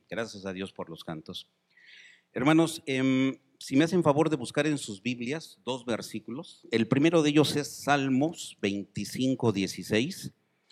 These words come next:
y lo vamos a dejar ahí un poquito apartado para leerlo posteriormente. Salmos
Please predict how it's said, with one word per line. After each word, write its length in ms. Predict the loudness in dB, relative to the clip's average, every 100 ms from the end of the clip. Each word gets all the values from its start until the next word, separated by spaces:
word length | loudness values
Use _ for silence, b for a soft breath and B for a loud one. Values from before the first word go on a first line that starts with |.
| b b
y 100 | -2
lo 120 | 2
vamos 300 | 4 4 2
a 80 | 2
dejar 260 | 0 -2
ahí 100 | -2
un 140 | -2 -4
poquito 300 | -6 -6 -2
apartado 500 | 0 -2 -4 -6 -6
para 340 | -8 -10 -14 -14
leerlo 340 | -12 -8 -8
posteriormente. 880 | -10 -12 -10 -8 -6 -6 -8 -10 -14
Salmos 880 | -18 -6 -4 -2 -2 -4 -6 -14 -20